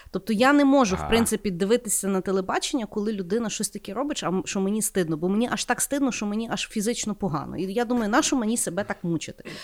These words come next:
Speaker 1: Тобто мені все-таки треба, щоб вони трошки то підчистили, ну, якось це окультурили, знаєш, і, е, а оскільки,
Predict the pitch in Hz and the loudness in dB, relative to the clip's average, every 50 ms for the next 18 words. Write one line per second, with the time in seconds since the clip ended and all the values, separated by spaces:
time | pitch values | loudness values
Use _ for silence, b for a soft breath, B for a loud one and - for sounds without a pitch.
0 | B B - 214 - 240 240 247 262 311 370 - - 311 - 269 - 240 - 254 | B B -2 0 2 2 4 4 4 4 4 2 2 0 -2 -4 -6 -4 -2 -2
1 | 254 240 233 - - 208 196 196 214 220 226 - 220 208 - - 214 196 - 196 | -2 -2 -4 -6 -8 -8 -8 -6 -4 -4 -4 -4 -6 -8 -8 -8 -8 -6 -6 -6
2 | 196 - 175 - - - - 285 311 311 - - 277 254 262 247 240 247 B B | -4 -2 -4 -4 -2 0 2 2 4 2 2 2 2 4 4 4 2 2 B B
3 | B B B B B - 311 294 269 262 262 254 - - 233 - - - - 233 | B B B B B 2 4 4 4 4 2 0 0 2 0 -2 -2 -2 0 2
4 | 233 233 220 - 240 214 185 160 156 151 147 151 147 180 196 220 254 285 - - | 2 2 4 4 4 4 4 2 0 -2 -4 -4 -2 0 2 2 2 0 -2 -4
5 | - 196 196 190 196 196 190 185 - - - 185 185 185 143 139 143 - - - | -6 -4 -2 -2 0 0 0 0 0 -2 -4 -4 -4 -4 -4 -4 -6 -6 -6 0
6 | - - 202 185 - 240 233 - - 277 254 269 - 262 247 247 | 4 6 6 8 6 4 2 2 0 -2 -2 0 0 0 0 0